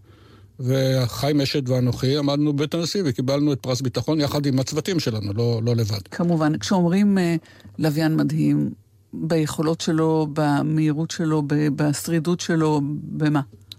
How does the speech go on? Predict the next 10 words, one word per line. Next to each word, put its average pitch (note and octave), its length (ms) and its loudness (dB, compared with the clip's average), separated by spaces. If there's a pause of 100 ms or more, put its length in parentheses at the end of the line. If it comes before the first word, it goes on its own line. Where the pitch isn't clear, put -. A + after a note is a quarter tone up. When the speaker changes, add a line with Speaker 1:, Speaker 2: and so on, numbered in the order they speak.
(300)
Speaker 1:
בביצועים B2+ 600 0
של, C3 160 -2
ביצועים B2+ 340 -2
של D3+ 140 -2
לוויין C#3 320 2 (320)
תצפית - 440 -2
נמדדים C3+ 560 2
ביכולת C3 500 -2
ההבחנה B2+ 720 0
שלו C3+ 420 0